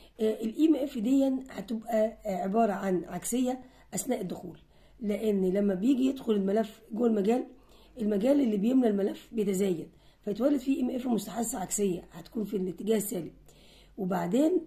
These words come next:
ال-، لما يبقى ت-، م-، مملوء تماما بالمجال، هو عرضه دي والمجال دي، فلما يتملي تماما بالمجال، آه، ساعتها هيبدأ يخرج،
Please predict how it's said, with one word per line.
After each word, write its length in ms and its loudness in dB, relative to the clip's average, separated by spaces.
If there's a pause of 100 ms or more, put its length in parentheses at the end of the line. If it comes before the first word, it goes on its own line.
ال-، 560 -2
لما 500 2
يبقى 440 -2
ت-، 240 -10
م-، 260 -2
مملوء 360 2
تماما 580 0 (460)
بالمجال، 520 2 (680)
هو 400 2
عرضه 320 0
دي 400 4
والمجال 560 0
دي، 240 0 (300)
فلما 500 4
يتملي 440 0
تماما 400 0
بالمجال، 1000 0 (420)
آه، 260 -2
ساعتها 640 -2 (140)
هيبدأ 380 -2
يخرج، 280 -4